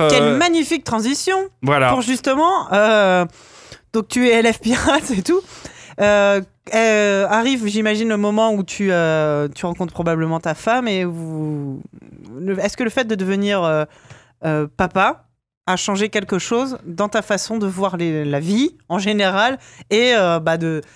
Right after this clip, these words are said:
Speaker 1: ta boulimie de cinéma et de tout ça, est-ce que ça a changé, euh, quelque chose ?
Speaker 2: Alors, oh là, il y a plusieurs questions, euh, dans la même question. Alors, euh, a-, alors, après mes études, j'ai pas rencontré ma femme, hein, parce que j'ai rencontré très tard,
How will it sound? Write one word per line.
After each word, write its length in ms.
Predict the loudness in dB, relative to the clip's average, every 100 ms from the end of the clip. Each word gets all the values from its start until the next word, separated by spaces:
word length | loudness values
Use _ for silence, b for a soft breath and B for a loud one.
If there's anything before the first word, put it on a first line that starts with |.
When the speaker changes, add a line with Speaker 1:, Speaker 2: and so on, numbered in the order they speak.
| B B
Speaker 1:
ta 120 | -2
boulimie 420 | 0 0 2 2
de 140 | 0
cinéma 500 | -2 -2 -2 2 2
et 60 | 0
de 40 |
tout 200 | -4 -8
ça, 280 | -4 -2 -2
est-ce 120 | -4
que 80 | -6
ça 140 | -8 -8
a 40 |
changé, 380 | -8 -10 -6 -6
euh, 100 | -6
quelque 240 | -10 -16
chose ? 280 | -16 -16 -20 _
Speaker 2:
Alors, 500 | -2 2 2 0 -4 -14 _
oh 100 | -2
là, 200 | 0 -2
il 60 | -4
y 20 |
a 40 | -6
plusieurs 260 | -4 -6
questions, 500 | -4 -6 -4 -4 -6 -4
euh, 580 | -4 -2 -2 -4 -4 -4
dans 200 | -4 -2
la 100 | -2
même 200 | -2 -2
question. 520 | -6 -8 -6 -4 -2
Alors, 320 | -2 -2 -2 -2
euh, 440 | -2 0 -2 -6 -4
a-, 100 | -4
alors, 420 | -4 -2 0 0
après 200 | -2 -2
mes 140 | -4 -2
études, 280 | -2 -4 -4
j'ai 100 | -2
pas 140 | -2
rencontré 420 | -2 -4 -6 -4
ma 140 | -4 -4
femme, 200 | -4 -4
hein, 60 |
parce 80 | -4
que 80 | -4
j'ai 100 | -2
rencontré 400 | -2 -4 -6 -6
très 220 | -4 -6
tard, 400 | -2 -4 -4 -14